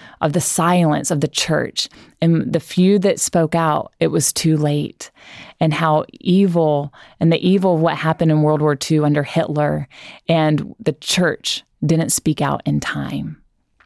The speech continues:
And so once again, that's an example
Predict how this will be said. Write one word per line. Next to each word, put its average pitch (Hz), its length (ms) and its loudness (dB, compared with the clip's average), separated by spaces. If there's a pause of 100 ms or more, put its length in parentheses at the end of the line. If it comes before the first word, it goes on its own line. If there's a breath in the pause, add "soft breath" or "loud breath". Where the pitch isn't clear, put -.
(360)
And 190 100 2
so 175 120 0
once 160 200 2
again, 156 480 0
that's 156 240 -2
an 170 80 2
example 156 640 0